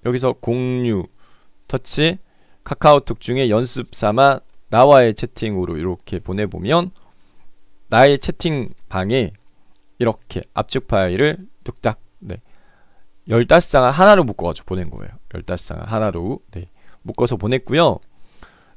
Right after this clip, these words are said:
이 부분을 다시 받은 사람은 이 부분을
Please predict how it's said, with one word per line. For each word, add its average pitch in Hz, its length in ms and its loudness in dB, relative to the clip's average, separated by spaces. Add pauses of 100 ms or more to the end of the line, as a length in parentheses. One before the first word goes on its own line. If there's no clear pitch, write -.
(120)
이 185 60 6
부분을 190 760 6
다시 151 320 4
받은 180 340 6
사람은 147 800 4 (440)
이 160 80 2
부분을 160 760 4